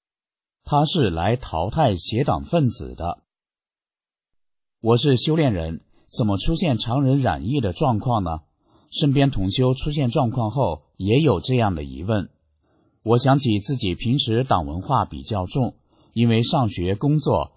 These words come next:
都一直被邪党灌输，中毒很深，修炼中去掉很多，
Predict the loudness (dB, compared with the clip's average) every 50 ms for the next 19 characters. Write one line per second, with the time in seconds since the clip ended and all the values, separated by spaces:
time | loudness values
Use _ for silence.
0 | _ -6 0 2 4 4 4 2 2 0 0 0 0 -2 0 0 0 0 0 -2
1 | -2 -2 -2 0 0 0 -2 -2 -2 -4 -4 -4 -6 -6 -4 -2 -2 -4 -4 _
2 | _ _ -6 -2 0 0 0 0 -2 -4 -4 -6 -6 -8 -6 -4 -2 -2 -2 -2
3 | -4 _ _ _ _ _ _ _ _ _ -8 -2 2 2 4 4 4 2 2 2
4 | 2 2 2 0 0 -2 2 2 4 2 2 0 -6 -10 -10 -4 0 0 0 0
5 | 0 -4